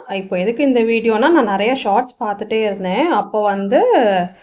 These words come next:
ஆ, வேற வேற சேனல்ல இருக்க ஷார்ட்ஸ் பா-, நியூஸ் சேனல்லாம் இருக்கும்ல, அதுல பார்க்கும்போது நிறைய பேர் கமெண்ட்ல என்ன கேட்டிருக்காங்கன்னா, "ஆ, என்னடா ராக்கெட்டே காணோம், இத்தினூண்டு மட்டும் வந்து தண்ணிக்குள்ள விழுது?" அப்படின்னு கேட்டிருக்கீங்க.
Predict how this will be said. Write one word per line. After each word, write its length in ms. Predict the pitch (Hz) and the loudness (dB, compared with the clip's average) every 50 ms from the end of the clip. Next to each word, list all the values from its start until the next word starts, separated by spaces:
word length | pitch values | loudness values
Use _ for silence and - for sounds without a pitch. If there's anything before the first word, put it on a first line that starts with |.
| _ _ _ _ _ _ _ _ _ - | _ _ _ _ _ _ _ _ _ -10
ஆ, 440 | - 208 208 208 208 208 208 208 208 | -6 -4 -2 0 0 2 2 0 0
வேற 380 | 202 202 226 240 247 254 262 247 | 0 2 4 4 4 6 4 4
வேற 180 | 240 226 226 220 | 4 2 2 0
சேனல்ல 500 | 220 - 233 226 226 226 226 214 214 208 | 0 0 0 0 2 2 0 2 2 2
இருக்க 240 | 190 196 196 190 180 | 0 0 -2 -4 -4
ஷார்ட்ஸ் 440 | 185 208 185 185 185 - - - | -4 -4 -4 -4 -4 -6 -6 -2
பா-, 140 | 190 185 180 | -2 -2 -2
நியூஸ் 320 | 175 208 220 220 220 220 214 | -2 -4 -4 -4 -4 -6 -8
சேனல்லாம் 360 | 208 208 202 208 208 202 - | -8 -6 -6 -4 -4 -4 -4
இருக்கும்ல, 420 | 202 - 214 247 339 453 359 233 - - - | -4 -4 -2 0 0 2 0 0 -2 -4 -8
அதுல 200 | - 220 214 208 | -6 -4 -4 -4
பார்க்கும்போது 760 | 208 214 226 247 262 262 247 226 208 196 196 233 311 508 554 392 | -2 -2 -2 -2 -2 -2 -4 -2 -4 -2 0 0 2 2 2 2
நிறைய 380 | 285 262 233 247 302 370 392 | 2 2 2 2 2 0 -2
பேர் 200 | 392 370 339 320 | 0 -2 -4 -2
கமெண்ட்ல 400 | - 277 247 240 247 254 247 240 | 0 -2 0 0 -2 -4 -4 -2
என்ன 260 | 247 226 214 220 233 | -2 -2 -2 -2 -2
கேட்டிருக்காங்கன்னா, 760 | 233 233 220 208 214 208 202 - 196 190 196 180 185 214 302 508 - - _ _ _ _ _ _ _ _ _ _ _ - | -2 -4 -6 -6 -6 -10 -6 -6 -6 -4 -4 -4 -4 -2 -4 -4 -6 -8 _ _ _ _ _ _ _ _ _ _ _ 0
"ஆ, 120 | 254 254 | 4 4
என்னடா 400 | 254 262 269 302 403 415 381 349 | 6 6 8 6 8 8 6 6
ராக்கெட்டே 500 | 302 247 247 294 - 359 320 320 311 311 | 8 6 6 4 4 0 0 2 2 0
காணோம், 340 | 311 254 226 214 214 226 233 | 2 0 0 0 2 2 2
இத்தினூண்டு 500 | 233 226 220 226 - 294 294 302 294 269 | 2 2 0 -2 0 0 2 2 2 2
மட்டும் 320 | 254 247 233 233 240 277 269 | 2 2 0 2 4 4 4
வந்து 280 | 233 233 233 233 226 | 4 2 0 0 0
தண்ணிக்குள்ள 320 | 226 240 240 240 240 226 214 | 0 0 0 2 0 0 0
விழுது?" 480 | 196 190 185 185 196 202 220 214 190 196 - - - - - 226 | 0 -4 -2 0 2 4 4 4 2 0 -4 -14 -20 -18 -10 -8
அப்படின்னு 420 | 202 185 196 190 180 175 185 247 | -8 -6 -6 -6 -6 -6 -6 -6
கேட்டிருக்கீங்க. 800 | 262 220 175 165 - - 180 - 175 170 165 160 170 240 370 539 | -6 -6 -6 -8 -8 -14 -16 -12 -10 -10 -8 -4 -2 0 0 0